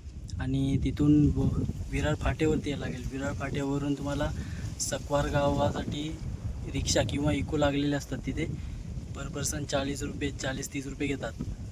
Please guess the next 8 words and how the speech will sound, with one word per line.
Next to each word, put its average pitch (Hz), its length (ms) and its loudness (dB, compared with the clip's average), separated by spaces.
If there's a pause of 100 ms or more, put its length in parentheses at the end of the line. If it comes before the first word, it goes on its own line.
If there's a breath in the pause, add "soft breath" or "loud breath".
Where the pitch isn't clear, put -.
(500)
तिथून - 280 -6
सकवार 147 420 -2
गावापासून 147 540 -2
तुम्हाला 143 360 -4
सरळ 147 360 -2
आतमध्ये 143 400 0
यायचं 135 260 -4
आहे. 143 80 -4